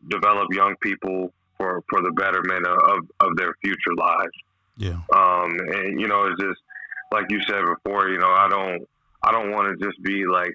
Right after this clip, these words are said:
Speaker 1: "Hey, you know, that guy that he was good to this guy," and then they don't have any substance to what I taught them. I want them to be able to tell stories and, and things of substance to, to their kids and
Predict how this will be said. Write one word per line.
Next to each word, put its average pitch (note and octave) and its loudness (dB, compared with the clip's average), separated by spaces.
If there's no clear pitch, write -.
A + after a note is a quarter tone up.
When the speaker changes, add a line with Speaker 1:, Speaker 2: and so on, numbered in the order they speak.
Speaker 1:
"Hey, F#2 -2
you F2+ -4
know, F2+ 0
that F2+ -4
guy F2+ 2
that E2+ -2
he G#2 -2
was F#2+ -2
good G2 -2
to F#2 -4
this F#2 -4
guy," F2 0
and F2 -4
then F2 -4
they G2+ -2
don't F#2+ 2
have F#2 0
any F2 -4
substance F#2 -4
to F2+ 0
what F#2 0
I E2+ 2
taught F2 0
them. E2 -4
I G#2+ -2
want G2+ 0
them F#2+ -2
to F2+ -2
be F#2 -4
able F#2 -2
to E2 -4
tell F2+ 0
stories G#2 0
and, F#2 -4
and F2+ -4
things G2 -4
of F2+ -4
substance F#2+ 0
to, F2 -2
to F2 -2
their G2 -2
kids G2 -2
and F2+ -6